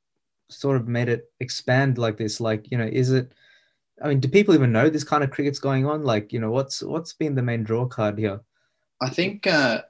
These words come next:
Speaker 2: T twenty cricket appeals to the younger generation, and, and, and Richie Benaud actually said this many,
Speaker 1: Mm.
Speaker 2: many years ago when re-, twenty twenty cricket started. He said, "When it comes to Test cricket and one-day cricket, parents take their kids to the games. When it comes to
Speaker 1: Mm.
Speaker 2: twenty twenty cricket,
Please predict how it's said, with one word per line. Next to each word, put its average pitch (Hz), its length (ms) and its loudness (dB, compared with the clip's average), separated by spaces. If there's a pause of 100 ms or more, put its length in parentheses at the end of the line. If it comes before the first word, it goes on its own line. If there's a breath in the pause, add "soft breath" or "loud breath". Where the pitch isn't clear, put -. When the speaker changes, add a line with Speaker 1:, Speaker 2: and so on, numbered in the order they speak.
(120)
Speaker 2:
T 175 180 2
twenty 196 200 -2
cricket - 440 -2 (120)
appeals 104 600 2
to 98 420 -2 (220)
the 110 120 -6
younger 107 320 -6
generation, 95 560 -4
and, 92 220 -10
and, 101 240 -8
and 107 180 -4
Richie 120 240 2
Benaud 101 480 -2
actually - 320 -6
said 95 300 -6
this - 520 -4
many, 117 280 0
Speaker 1:
Mm. 110 40 2
Speaker 2:
many 101 180 -2
years 98 180 -2
ago 101 100 0
when 95 80 -4
re-, 95 140 -4
twenty 107 280 -10
twenty 98 200 -10
cricket 95 260 -8
started. 98 380 -4
He 95 80 -8
said, 92 320 -6 (880 soft breath)
"When 113 100 0
it 117 60 0
comes 147 180 2
to - 80 -4
Test 135 240 0
cricket 139 180 0
and 104 100 -2
one-day 104 280 0
cricket, - 340 -4
parents 104 380 -6
take 95 220 -8
their 95 100 -6
kids 110 460 -4
to 123 80 -4
the 117 80 -4
games. 127 280 -4
When - 120 -14
it - 100 -20
comes 135 140 0
to 117 80 2
Speaker 1:
Mm. - 20 -6
Speaker 2:
twenty 110 200 -2
twenty 107 200 -4
cricket, - 420 -4